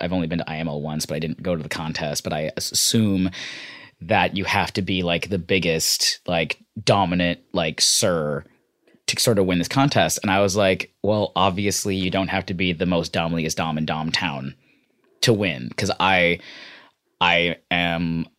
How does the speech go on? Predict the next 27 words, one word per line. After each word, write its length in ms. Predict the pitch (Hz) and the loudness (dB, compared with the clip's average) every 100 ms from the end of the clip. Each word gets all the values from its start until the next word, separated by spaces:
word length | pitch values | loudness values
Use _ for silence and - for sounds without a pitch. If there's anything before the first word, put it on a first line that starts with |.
| _ - | _ -2
uh, 460 | 82 78 76 67 - | 0 0 -2 -6 -6
like, 140 | 90 90 | -4 -2
I'm 120 | 78 | -2
into 160 | 76 | -4
pup 280 | - - - | -4 -4 -4
play. 600 | - 123 113 107 98 92 - | -2 2 4 4 4 2 0
I'm, 280 | 87 80 76 - 90 | -2 -2 -4 -6 0
I'm 200 | 87 85 | 2 0
a 60 | |
collared 420 | 85 85 80 80 82 | 0 0 0 0 -2
submissive. 800 | 85 101 110 - 101 92 87 95 | 0 0 0 2 2 2 0 -2
Like, 340 | 80 78 - - | -2 -2 -4 -4
I, 460 | 80 76 69 60 - - - - - - - _ _ _ _ - | -2 -2 -2 -6 -12 -16 -16 -20 -20 -20 -20 _ _ _ _ 4
like, 240 | 98 92 92 | 4 4 4
I 160 | 95 | 4
don't 300 | 104 104 101 _ - | 4 0 -2 _ -6
submit 560 | - - 107 101 92 - | 0 0 2 2 2 0
to 200 | 110 - | -4 0
everybody, 680 | 90 92 95 87 80 76 80 | 0 2 2 2 0 0 -4
'cause 380 | - 78 73 - - | -2 -2 -2 -8 -6
no, 460 | 90 90 80 73 | 0 2 2 0
but, 260 | 78 85 82 85 | -2 -2 -2 0
like, 260 | 85 - _ _ _ | -2 -2 _ _ _
I'm 380 | 98 98 95 87 | 0 0 0 2
not 300 | 85 90 - | 2 2 2
that 240 | 85 73 - | -2 -4 -6
person. 560 | 82 82 - - - | -4 -2 -2 -4 -14